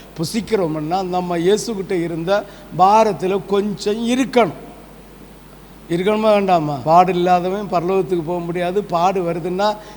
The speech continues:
கர்த்தர் நமக்கு முத்திரை தாராருன்னு அர்த்தம். முத்திரைன்னா ஸ்திரப்படுத்துறாருன்னு அர்த்தம்.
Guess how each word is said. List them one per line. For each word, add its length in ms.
கர்த்தர் 400
நமக்கு 360
முத்திரை 420
தாராருன்னு 640
அர்த்தம். 300
முத்திரைன்னா 520
ஸ்திரப்படுத்துறாருன்னு 1080
அர்த்தம். 300